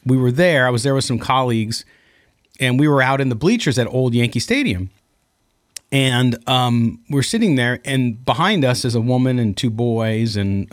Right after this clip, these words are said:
a couple other adults. And, and all of a sudden, you know, the game starts, and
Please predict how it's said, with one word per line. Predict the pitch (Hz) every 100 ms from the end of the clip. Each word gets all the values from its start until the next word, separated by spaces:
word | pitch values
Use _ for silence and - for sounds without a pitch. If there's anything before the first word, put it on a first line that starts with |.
| -
a |
couple | - 120 110
other | 117 107
adults. | 95 98 87 -
And, | 98 - - - _ _ _ _ _
and | - 135
all | 143
of | 175
a | 165
sudden, | - 165 156 147
you | 139
know, |
the | 127
game | 127 143
starts, | 139 - 131 131 -
and | 113 107